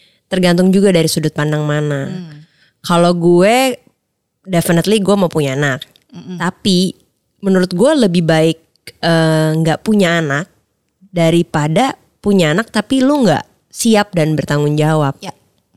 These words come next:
Speaker 1: Itu sih kalau point of view gue.
Speaker 2: Mm-mm, mm-mm.
Speaker 1: Gue lebih, lebih appreciate kayak, ya udah better lu nggak punya anak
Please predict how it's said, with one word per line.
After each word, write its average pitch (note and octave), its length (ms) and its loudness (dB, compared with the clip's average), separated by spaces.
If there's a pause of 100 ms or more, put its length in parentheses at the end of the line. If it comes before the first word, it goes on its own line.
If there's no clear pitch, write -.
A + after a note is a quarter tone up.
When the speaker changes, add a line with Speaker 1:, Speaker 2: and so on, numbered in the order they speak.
(480)
Speaker 1:
Itu G3+ 220 -2
sih G3+ 140 -2
kalau D3+ 260 -2 (420)
point D3+ 240 -2
of C#3 120 0
view E3 200 -2
gue. D#3+ 300 0
Speaker 2:
Mm-mm, F#3 440 -10
mm-mm. - 280 -20
Speaker 1:
Gue F#3 160 -4
lebih, F#3 320 0 (520)
lebih E3 320 0
appreciate F3 760 -2
kayak, D3 460 -2
ya E3+ 120 -4
udah A#3 160 4
better F3+ 300 0
lu A#3+ 180 2
nggak F#3+ 200 -2
punya D3 300 -2
anak C#3+ 300 -2